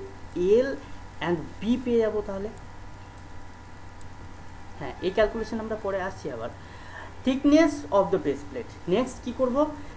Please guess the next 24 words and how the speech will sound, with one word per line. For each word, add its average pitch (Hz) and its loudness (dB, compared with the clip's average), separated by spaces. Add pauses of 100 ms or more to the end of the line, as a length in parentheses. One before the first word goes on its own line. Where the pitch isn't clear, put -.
এটা 233 6
হলো 240 4 (320)
সাইজ 190 6
হয়ে 214 4
গেল। 208 4 (360)
এবার 208 10
বেস 220 10
প্লেটের 254 6 (120)
থিকনেস, 131 0 (240)
বেস 208 6
প্লেটের 240 4 (100)
থিকনেস 208 0
আমরা 165 2
ক্যালকুলেট 143 -2
করব, 131 -2 (420)
যেখানে 185 0 (380)
ফাইন্ড 247 8 (280)
ইনটেন-, 208 2 (480)
আহ, 151 2 (840)
যেখানে 185 0 (440)
ফার্স্ট 277 8
কি 277 0
করব? 269 6 (340)
Find 226 4